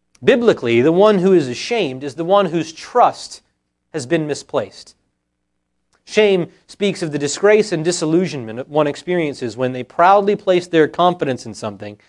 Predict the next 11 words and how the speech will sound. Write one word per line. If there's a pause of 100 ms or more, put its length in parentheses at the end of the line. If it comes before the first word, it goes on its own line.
(640)
and
ultimately
to
discover
that
that
thing
didn't
deserve
their
confidence.